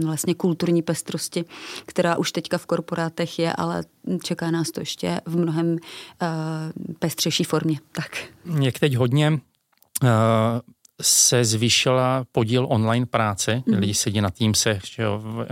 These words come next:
Speaker 2: v-,
Speaker 1: Je to
Speaker 2: spousta
Speaker 1: tak.
Speaker 2: z nich pracuje z domova
Speaker 1: Mhm.
Speaker 2: a podobně. A stoupá počet požadavků na to, abychom i školili online přes Teamsy
Speaker 1: Mhm.
Speaker 2: a tak? Nebo,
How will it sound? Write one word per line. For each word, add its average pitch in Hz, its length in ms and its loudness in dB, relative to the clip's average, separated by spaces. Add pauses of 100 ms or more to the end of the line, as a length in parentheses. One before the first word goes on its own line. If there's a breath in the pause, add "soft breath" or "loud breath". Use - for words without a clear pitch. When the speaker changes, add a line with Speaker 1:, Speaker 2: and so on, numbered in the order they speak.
Speaker 2:
v-, 113 240 -8
Speaker 1:
Je - 60 0
to 160 80 2
Speaker 2:
spousta - 260 0
Speaker 1:
tak. 107 100 4
Speaker 2:
z 92 40 2
nich 110 100 0
pracuje 107 320 0
z 98 40 -2
domova 101 280 4
Speaker 1:
Mhm. 123 40 2
Speaker 2:
a - 40 -2
podobně. 107 420 0 (540 loud breath)
A 104 100 2
stoupá 113 360 0
počet 131 300 -2
požadavků 117 540 0
na 113 100 2
to, - 140 -2
abychom 117 320 -2
i 156 60 -2
školili 113 500 2
online 113 320 2
přes - 280 0
Teamsy 110 680 2
Speaker 1:
Mhm. 110 300 2
Speaker 2:
a 104 60 2
tak? 131 400 0
Nebo, 107 600 2